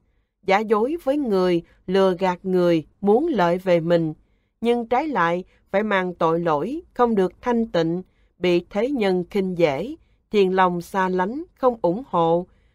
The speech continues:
Do nhân duyên ác nghiệp ấy, sau khi xả thân, bị đọa trong tam ác đạo địa ngục, ngạ quỷ, súc sinh, thọ đau khổ nhiều kiếp. Trong kinh Ngạ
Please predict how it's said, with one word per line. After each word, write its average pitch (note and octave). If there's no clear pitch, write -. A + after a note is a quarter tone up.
Do G3
nhân F#3+
duyên F3
ác A3+
nghiệp E3+
ấy, A3+
sau B3
khi A#3+
xả A3
thân, F#3+
bị F#3+
đọa F3+
trong F#3
tam F#3+
ác -
đạo E3+
địa E3+
ngục, F3
ngạ F3
quỷ, F3+
súc C4+
sinh, F#3
thọ F3
đau A#3
khổ F#3
nhiều F3
kiếp. A3
Trong G#3+
kinh F#3+
Ngạ F3